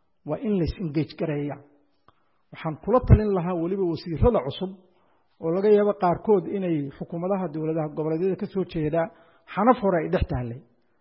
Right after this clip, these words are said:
ama buuq hore uu ka dhex jiray, totally waxa in la joojiyo. Waa in la bilaabaa system cusub oo dib u heshiisiin ah oo aan sidii xukuumaddii hore aanu ku haysanay annagu.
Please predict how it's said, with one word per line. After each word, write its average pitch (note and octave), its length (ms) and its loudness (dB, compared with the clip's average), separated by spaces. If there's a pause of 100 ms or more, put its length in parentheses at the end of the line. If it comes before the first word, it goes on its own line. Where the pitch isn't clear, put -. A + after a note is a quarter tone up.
(320)
ama F3+ 320 -4
buuq F3+ 300 0
hore F3 160 0
uu E3 80 -2
ka A#3 120 -2
dhex E3+ 200 -6
jiray, C#3 260 -8 (420)
totally G#3+ 280 6
waxa F3 160 -4
in D#3 80 -8
la B2 60 -8
joojiyo. - 380 -18 (720)
Waa C#3 140 -2
in A3+ 120 0
la A3+ 80 2
bilaabaa G3 520 2 (100)
system G#3+ 460 -2
cusub G#3 360 -6
oo F3 140 -12
dib D3 160 -10
u D3+ 60 -6
heshiisiin G3+ 520 -6
ah G#3 140 -8 (480)
oo - 180 0
aan B3+ 160 2
sidii B3+ 240 6
xukuumaddii A3 440 0
hore A3 180 2
aanu G3 220 -4
ku B3 140 -6
haysanay F3+ 400 -4
annagu. F3+ 280 -6